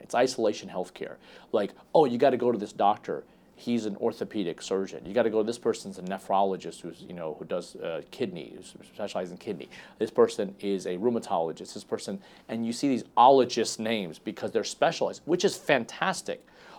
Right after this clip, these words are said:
But then what you have is a disconnect of all these specialists kind of interacting with one another. You're not Alba's shoulder. You're not Alba's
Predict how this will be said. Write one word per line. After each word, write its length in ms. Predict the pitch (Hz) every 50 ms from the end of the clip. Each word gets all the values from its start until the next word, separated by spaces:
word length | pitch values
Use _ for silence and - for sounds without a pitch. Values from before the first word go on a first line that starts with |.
| - _
But 220 | - 135 131 -
then 180 | - 143 147 139
what 160 | 139 127 131
you 60 | 120
have 260 | - - 156 190 196 151
is 80 | 117
a 60 | 110
disconnect 640 | 98 92 - 160 165 - - - 135 120 113 107 - -
of 80 | 101 -
all 280 | - 120 120 135 143
these 200 | 127 131 120 113
specialists 720 | - - - - - 139 139 - - 123 98 101 92 - -
kind 220 | - - 117 110
of 120 | 113 104 104
interacting 500 | 110 110 107 110 120 127 127 - 110 95
with 160 | 87 87 87
one 100 | 90 87
another. 160 | 85 85 - - - - - - -
You're 320 | 107 107 110 131 160 180
not 420 | 175 170 160 151 139 120 95 - - - _ _ _ _ _ _ _ _ _ -
Alba's 400 | 120 117 117 110 104 113 101 -
shoulder. 600 | - - - 117 113 117 110 92 - 65 - - - _
You're 220 | - 95 120 147 160
not 240 | 156 151 139 131 -
Alba's 400 | 117 120 123 117 107 110 95 -